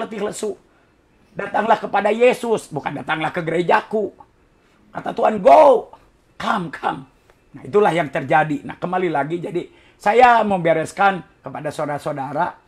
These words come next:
ya, yuk sama-sama, nih panen sudah menguning. Ada kemarin di Murtadin lagi lebih parah lagi. Gereja bukan tidur, Pak Tony, katanya. Gereja mati suri.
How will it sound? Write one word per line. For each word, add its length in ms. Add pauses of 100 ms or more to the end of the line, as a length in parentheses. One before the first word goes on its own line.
(400)
ya, 400 (160)
yuk 160
sama-sama, 640
nih 160
panen 240
sudah 160
menguning. 560 (560)
Ada 480 (160)
kemarin 320
di 160
Murtadin 480
lagi 240
lebih 240
parah 240
lagi. 320 (400)
Gereja 320
bukan 240
tidur, 320
Pak 160
Tony, 240
katanya. 480 (560)
Gereja 480
mati 240
suri. 480